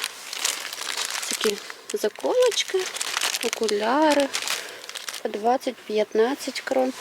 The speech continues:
Ух ти, тапочки, дивіться, які класні. Ух ти! Але ж вони не на постійній основі.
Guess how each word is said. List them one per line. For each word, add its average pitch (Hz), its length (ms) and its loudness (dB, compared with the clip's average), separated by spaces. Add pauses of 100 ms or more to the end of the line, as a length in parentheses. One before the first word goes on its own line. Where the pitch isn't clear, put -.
(120)
Ух - 100 -6
ти, 294 200 2
тапочки, - 480 0
дивіться, 254 280 0
які 247 200 -4
класні. 294 340 2 (380)
Ух 571 240 -2 (100)
ти! 539 60 -2 (1900)
Але 415 240 4
ж - 60 -2 (680)
вони 269 180 4
не 220 120 4
на 202 140 4
постійній 196 440 2
основі. 190 340 4